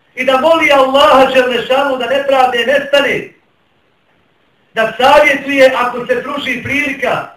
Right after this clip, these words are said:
Kao žena u braku.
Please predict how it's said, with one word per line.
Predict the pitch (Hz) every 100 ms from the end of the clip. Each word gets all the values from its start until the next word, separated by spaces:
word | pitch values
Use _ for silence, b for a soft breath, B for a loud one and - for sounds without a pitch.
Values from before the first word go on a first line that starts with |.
| _ _ _ _ _ _ _ _ _ _ _ _ _ _ _ _ _ _
Kao | 262 302 285 294
žena | 294 302
u | 269
braku. | 262 269 285 269